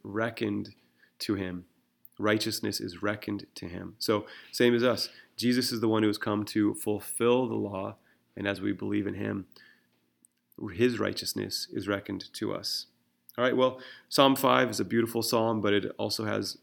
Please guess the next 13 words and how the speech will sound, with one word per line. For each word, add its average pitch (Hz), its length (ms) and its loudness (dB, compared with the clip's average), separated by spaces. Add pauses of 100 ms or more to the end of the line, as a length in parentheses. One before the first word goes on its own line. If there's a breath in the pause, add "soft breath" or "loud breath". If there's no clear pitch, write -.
a 104 80 -6
lot 104 280 0
of 104 180 -4
conflict 117 640 -2
in 101 140 -4
it. 98 260 -10
It 104 140 -4
is 101 180 -4
prayed 110 400 0
by 101 220 -2 (360 loud breath)
David, 110 380 6
who 104 300 4
is, 95 340 -2